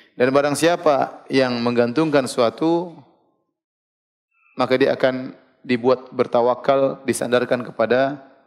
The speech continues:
benda sesuatu tersebut. Saya ulangi, kata Nabi sallallahu alaihi wasallam dari Abu Hurairah, "Man aqada uqdatan thumma nafatha fiha faqad sahar." Barang siapa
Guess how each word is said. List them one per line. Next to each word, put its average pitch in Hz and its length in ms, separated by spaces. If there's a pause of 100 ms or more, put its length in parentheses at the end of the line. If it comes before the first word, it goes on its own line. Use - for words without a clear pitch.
(600)
benda 113 320
sesuatu 110 400
tersebut. 107 400
Saya 127 160
ulangi, 131 400
kata 120 240
Nabi 120 160
sallallahu 113 240
alaihi 120 100
wasallam 151 240 (300)
dari 113 240
Abu 113 160
Hurairah, 131 320 (560)
"Man 113 160
aqada 127 480
uqdatan 139 640
thumma 120 320
nafatha 123 400
fiha 147 320
faqad 156 240
sahar." 147 480 (460)
Barang 120 320
siapa 139 560